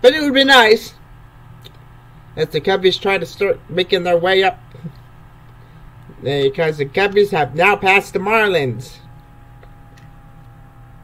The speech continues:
And so, uh... Still not gonna make the playoffs, but they come close.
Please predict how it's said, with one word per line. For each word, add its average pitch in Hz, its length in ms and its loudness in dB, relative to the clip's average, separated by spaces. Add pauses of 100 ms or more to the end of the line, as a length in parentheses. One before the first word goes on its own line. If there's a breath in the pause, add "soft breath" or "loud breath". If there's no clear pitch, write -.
(320)
And 139 160 -8
so, 139 400 -4
uh... 139 180 -4 (1600)
Still 262 180 2
not 262 160 2
gonna 254 120 2
make 247 140 4
the 226 60 -2
playoffs, 220 380 2
but 202 140 -2
they 196 120 0
come 180 200 -4
close. - 440 -6